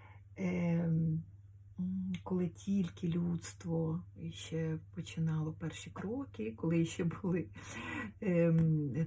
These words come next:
тигри саблезубі. Але він дуже-дуже цікаво, м, появився, е, коли появився в просторі,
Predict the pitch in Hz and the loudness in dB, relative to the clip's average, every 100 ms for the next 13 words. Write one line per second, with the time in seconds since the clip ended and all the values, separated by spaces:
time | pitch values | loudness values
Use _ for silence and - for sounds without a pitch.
0 | - 180 247 285 247 233 226 - 190 180 | 2 4 8 8 8 4 4 0 0 2
1 | 185 180 175 - 190 175 156 156 165 - | 2 2 0 2 4 4 4 4 2 -2
2 | - - - - - - - - 185 202 | -16 -16 -12 -10 -10 -12 -18 -4 0 4
3 | 214 262 226 214 - - 339 311 247 262 | 6 4 4 0 -2 -4 0 0 0 -2
4 | 240 - 214 - 214 202 202 196 190 - | -2 -4 -8 -2 -2 0 0 0 -2 -8
5 | - - - 190 185 180 175 175 - 185 | -20 -20 -4 0 2 2 0 -2 -2 -2
6 | 185 185 202 185 - 170 165 160 - - | -2 0 0 -2 -4 -2 0 -2 -8 -16
7 | - - - - - - - 180 185 175 | -16 -18 -20 -20 -20 -16 -10 -8 -6 -8
8 | 180 170 180 - 180 175 180 170 170 - | -6 -6 -6 -4 -2 0 -2 -2 -4 -4
9 | 160 - 262 302 - 208 180 | -6 0 0 0 -2 -4 -4